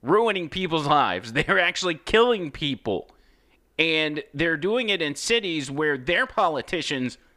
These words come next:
are allowing them to do it. Why is that? And why does Joe not have to answer that? But what everything, uh,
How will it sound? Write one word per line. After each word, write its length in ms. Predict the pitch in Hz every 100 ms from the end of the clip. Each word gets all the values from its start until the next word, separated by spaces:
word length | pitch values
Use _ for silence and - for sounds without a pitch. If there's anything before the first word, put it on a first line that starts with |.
| _ -
are 160 | 165 160
allowing 760 | 139 123 135 165 180 175 147
them 200 | 143 127
to 160 | - 143
do 260 | 202 165
it. 80 | 80 _ _ _ _ _ -
Why 320 | 139 160 165
is 240 | 165 156
that? 200 | 90 65 _ _ _ -
And 120 | 170
why 160 | 208 247
does 160 | 185
Joe 260 | 147 190 208
not 200 | 180 139
have 220 | 135 139
to 60 | 131
answer 320 | 170 214 -
that? 260 | 92 - - _ _ _ _ -
But 160 | 208 180
what 140 | 196
everything, 960 | 202 226 240 302 277 247 233 220 202 - - -
uh, 60 | 123